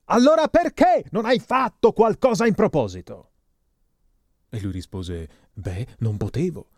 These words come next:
non nella posizione in cui ero, non ero nella posizione di farlo, ero in una posizione da subordinato, non ero, non c'era nessuno da nessuna parte nell'intera organizzazione e non avrei potuto dire niente a nessuno."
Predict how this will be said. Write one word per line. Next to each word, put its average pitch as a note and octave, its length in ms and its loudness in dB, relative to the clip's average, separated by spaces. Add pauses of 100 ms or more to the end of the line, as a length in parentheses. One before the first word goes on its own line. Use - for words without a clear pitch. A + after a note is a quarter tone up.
(160)
non C3+ 180 0
nella D3+ 200 0
posizione G#2+ 560 -6
in F3 60 -2
cui G2+ 220 -8
ero, B2 340 -2
non A2+ 220 2
ero C#3 160 -4
nella F3 180 -8
posizione G2+ 460 -10
di G#2 80 -10
farlo, B2+ 400 -8
ero A2+ 180 -2
in A2+ 60 -6
una G#2 140 -6
posizione G2+ 440 -8
da G2 100 -4
subordinato, A#2+ 840 -2
non G#2+ 160 -2
ero, E3 300 -2
non D3 140 0
c'era G#2 200 -4
nessuno A3 540 2
da G2+ 100 -4
nessuna A#2+ 360 -8
parte C#3+ 360 -4
nell'intera B2 460 -2
organizzazione A#3 720 -2
e - 20 -4
non G#2+ 140 -6
avrei C3 260 -2
potuto D#3+ 340 -4
dire E3 220 0
niente F#3 320 -4
a B3+ 60 -4
nessuno." E4 400 2